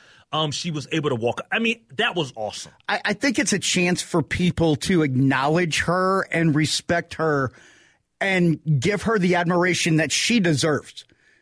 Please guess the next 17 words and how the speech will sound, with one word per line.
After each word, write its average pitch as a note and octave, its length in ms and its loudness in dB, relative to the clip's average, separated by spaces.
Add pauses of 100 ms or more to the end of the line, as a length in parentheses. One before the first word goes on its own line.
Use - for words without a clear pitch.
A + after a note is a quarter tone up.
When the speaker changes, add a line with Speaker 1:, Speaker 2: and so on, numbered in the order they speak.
(160)
Speaker 2:
Because F#3 340 0
Celine F#3+ 500 2
Dion, C#3+ 560 2 (1080)
for, F#3 600 2 (100)
you E3+ 200 2
know, D#3+ 200 2
a E3+ 120 2
period A3 480 0
of, D#3 180 0
what, E3+ 300 -2 (200)
ten G3+ 360 2
to F3 60 0
fifteen G3 440 0
years, F3+ 320 2
like, F#3 160 2 (500)
she - 280 0
was G#3 180 2